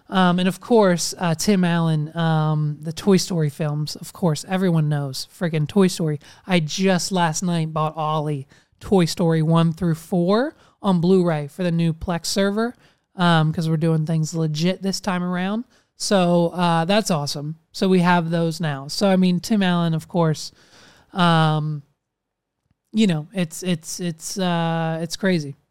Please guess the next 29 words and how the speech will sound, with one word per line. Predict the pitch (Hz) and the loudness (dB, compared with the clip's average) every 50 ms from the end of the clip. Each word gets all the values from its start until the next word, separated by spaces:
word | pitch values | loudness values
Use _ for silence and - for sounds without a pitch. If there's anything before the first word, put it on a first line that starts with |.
| _ _ _ _ | _ _ _ _
It's | - - | -20 -12
crazy. | - - 180 165 156 143 135 139 _ _ _ _ - - - - - - - - _ _ _ | -4 -2 0 0 0 -2 -6 -12 _ _ _ _ -20 -20 -20 -20 -20 -20 -20 -20 _ _ _
Dude, | - 254 254 240 226 220 | 2 4 6 6 6 4
okay, | 226 226 220 - 214 196 190 | 2 0 0 0 -2 -2 -2
so | 185 - - 240 226 226 220 208 - _ _ _ _ _ _ _ _ _ _ _ _ _ _ _ _ _ _ _ _ _ _ _ _ _ _ _ _ - - _ _ _ _ - | -6 -6 -4 -2 -2 -2 -2 -4 -6 _ _ _ _ _ _ _ _ _ _ _ _ _ _ _ _ _ _ _ _ _ _ _ _ _ _ _ _ -20 -20 _ _ _ _ 0
uh, | 233 226 226 214 208 208 208 208 208 202 202 202 202 202 196 190 | 2 4 4 4 4 4 4 2 2 2 2 2 2 0 0 0
last | 190 214 247 247 247 240 226 247 247 - | -2 0 0 2 2 2 2 0 0 2
but | 254 262 | 2 4
not | 240 233 220 208 175 180 | 4 4 4 2 2 0
least, | 202 196 190 185 - - | 0 2 0 0 -2 -2
the | 202 | -2
last | 190 190 190 190 208 214 - | -2 -2 -2 -2 -4 -4 -4
thing | - 233 220 220 | -4 -4 -4 -4
we're | 208 196 | -4 -4
gonna | 190 175 170 | -4 -4 -4
talk | 160 - - 175 170 175 175 - | -6 -6 -6 -4 -4 -4 -4 -4
about, | 180 160 165 156 156 156 156 151 147 - _ _ - - | -4 -2 -2 0 0 0 0 -2 -4 -6 _ _ -6 -2
um, | 185 185 175 170 165 165 165 165 165 160 160 | 0 2 2 4 4 4 2 2 2 0 0
is | 160 165 175 160 160 170 | -2 -2 -4 -2 0 2
that | 180 175 170 160 | 2 2 2 2
awkwardness | 175 170 175 180 185 185 - 190 180 170 165 160 160 160 160 165 165 160 160 156 - - | 2 2 2 2 0 0 0 2 2 4 4 4 2 2 2 2 2 2 0 -2 -4 -6
that | - 180 170 165 160 160 | -4 -2 0 0 -2 0
we | 170 180 180 175 | 2 4 2 2
call | 165 - 196 175 170 170 170 165 160 160 | 2 2 0 2 2 2 2 0 -2 0
the | 165 175 165 170 | 0 2 2 4
H | 175 170 170 - - - | 4 2 2 0 -2 0
B | 185 170 | 2 2
O | 165 165 165 | 4 4 2
Max | 160 156 160 165 170 165 160 160 - - - | 2 2 0 0 0 -2 -4 -4 -4 -6 -6